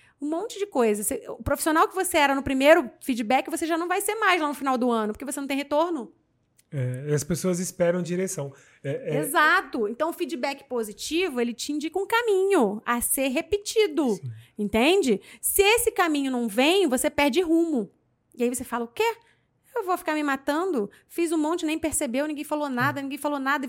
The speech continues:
Speaker 1: Aí ninguém falou nada uma, duas, três.
Speaker 2: E nem
Speaker 1: Cara.
Speaker 2: que tá bom e nem que tá ruim, porque as pessoas, a gente fica com
Speaker 1: Exato.
Speaker 2: aquela crença que, tipo assim, falar o que é ruim pra pessoa vai magoar ela, mas na verdade, às vezes, ela espera isso também. Porque a,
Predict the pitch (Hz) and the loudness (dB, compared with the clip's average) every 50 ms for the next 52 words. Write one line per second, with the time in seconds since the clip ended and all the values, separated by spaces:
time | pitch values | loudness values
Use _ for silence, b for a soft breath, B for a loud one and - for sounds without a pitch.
0 | 247 - - 269 302 269 294 285 294 277 262 262 269 262 247 247 240 262 302 339 | -10 -8 -8 -6 -6 -6 -6 -6 -4 -4 -4 -2 -4 0 0 0 0 0 -2 -4
1 | 339 302 254 226 196 254 285 294 294 254 - - - 277 285 320 359 349 - - | -4 -4 -4 -4 -2 -4 -2 -2 -4 -6 -6 -8 -10 -8 -8 -8 -8 -10 -12 -16
2 | - _ _ - 170 175 185 208 240 220 202 - - 233 202 160 175 190 208 214 | -20 _ _ -4 -2 2 4 4 4 4 2 0 2 2 2 4 4 2 2 2
3 | 214 220 214 220 - - 226 214 208 196 - 214 202 - - 214 - - 220 196 | 2 0 -2 -4 -4 -2 0 2 2 2 2 0 0 2 0 -2 2 4 4 6
4 | 180 196 233 247 254 269 294 302 302 185 202 - - 202 196 185 190 - 185 180 | 6 6 4 4 6 6 6 6 4 4 2 0 2 4 4 4 4 2 0 0
5 | 180 175 - 156 - 170 143 - - - 185 175 160 - 175 165 156 143 131 b | 0 -2 -4 -6 -6 -8 -10 -10 -6 -2 -2 -2 0 -2 -6 -4 -4 -4 -6 b
6 | b b b b _ - 170 165 170 180 190 190 - - 180 170 156 143 131 135 | b b b b _ 2 4 6 8 8 6 6 4 4 2 4 4 4 2 2
7 | 151 160 156 143 160 147 135 - 143 123 - - - 143 143 135 131 120 b b | 0 0 0 0 0 -2 0 0 -4 -4 -2 -2 0 2 2 2 2 0 b b
8 | b b b b - 123 127 147 165 165 156 151 147 131 135 131 131 135 151 180 | b b b b -8 0 2 2 2 4 2 2 2 2 2 0 2 2 2 2
9 | 190 180 160 160 165 170 185 180 185 180 185 185 196 185 190 190 185 208 220 240 | 2 4 4 2 2 2 2 2 2 2 2 2 2 0 -2 -2 -2 0 0 0
10 | 240 - - - 220 240 277 285 254 185 160 147 135 - - - 156 147 143 139 | -2 -2 -4 0 2 4 4 6 4 4 4 2 0 -2 -4 -4 -2 -2 0 0
11 | 135 127 - b b b b b - - - 220 226 240 233 - - _ _ _ | -2 -2 -4 b b b b b -20 -10 -6 -4 -4 -4 -4 -6 -10 _ _ _
12 | _ _ - 190 202 190 - | _ _ -4 -2 -2 -2 -4